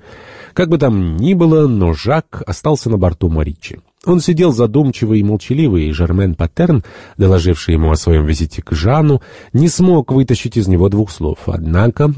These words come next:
во второй половине дня Жак, Элок и Жан все-таки встретились. Первый, немного смущенный, сержант Марсиаль нервно покусывал ус, глядя на него, взял протянутую руку Жана,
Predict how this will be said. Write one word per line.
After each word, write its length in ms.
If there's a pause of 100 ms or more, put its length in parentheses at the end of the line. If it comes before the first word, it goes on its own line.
во 140
второй 300
половине 420
дня 260
Жак, 520
Элок 420
и 220
Жан 420 (260)
все-таки 360
встретились. 480 (420)
Первый, 480 (100)
немного 340
смущенный, 600 (240)
сержант 420
Марсиаль 520 (180)
нервно 500
покусывал 760
ус, 280 (300)
глядя 300
на 60
него, 340 (240)
взял 500
протянутую 800
руку 320
Жана, 460